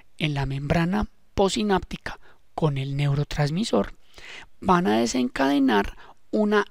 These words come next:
respuesta celular que está definida según el tipo de neurotransmisor. Estos procesos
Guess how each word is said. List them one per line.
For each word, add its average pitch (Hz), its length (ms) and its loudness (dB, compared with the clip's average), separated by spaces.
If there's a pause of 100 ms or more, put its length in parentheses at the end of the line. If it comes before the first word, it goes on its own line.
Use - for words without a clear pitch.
(100)
respuesta 160 1000 4
celular 156 580 0 (840)
que 147 260 0
está 147 360 0
definida 208 680 2 (140)
según 147 420 -4
el 147 140 -6
tipo 175 380 0
de 165 80 0
neurotransmisor. 147 920 -2 (2250)
Estos 226 460 2
procesos 220 760 2